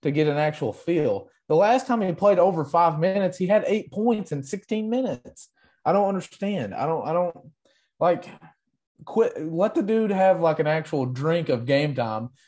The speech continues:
instead of throwing him the Capri Sun. I'm just tired of it.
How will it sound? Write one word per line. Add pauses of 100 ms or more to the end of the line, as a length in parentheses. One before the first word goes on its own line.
(100)
instead
of
throwing
him
the
Capri
Sun. (320)
I'm
just
tired
of
it.